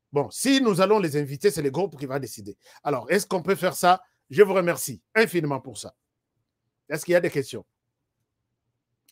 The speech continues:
S'il y a des questions sur ce point, donc nous voulons,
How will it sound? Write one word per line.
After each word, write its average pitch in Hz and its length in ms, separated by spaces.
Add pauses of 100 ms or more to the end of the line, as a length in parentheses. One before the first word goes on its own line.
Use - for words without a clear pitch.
(160)
S'il - 160
y 185 40
a 190 40
des 165 100
questions 160 320
sur 143 180
ce 131 120
point, 202 360 (400)
donc 156 220
nous 156 100
voulons, 202 380